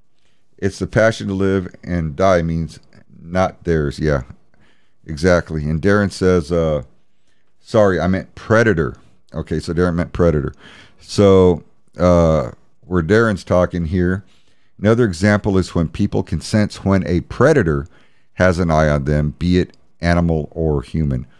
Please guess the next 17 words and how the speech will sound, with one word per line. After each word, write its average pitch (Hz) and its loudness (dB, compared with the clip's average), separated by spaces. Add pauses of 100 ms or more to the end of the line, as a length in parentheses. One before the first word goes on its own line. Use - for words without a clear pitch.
(320)
Exactly, 85 0
when 92 -4
you 98 0
know 104 4
there's 85 -6
something 92 -4
watching 85 -4
you 92 -2
and 80 -4
it's - -12
not 87 -4
right 85 0
and 85 -6
it's 80 -10
gonna 90 -4
be 76 -8
bad. 73 -2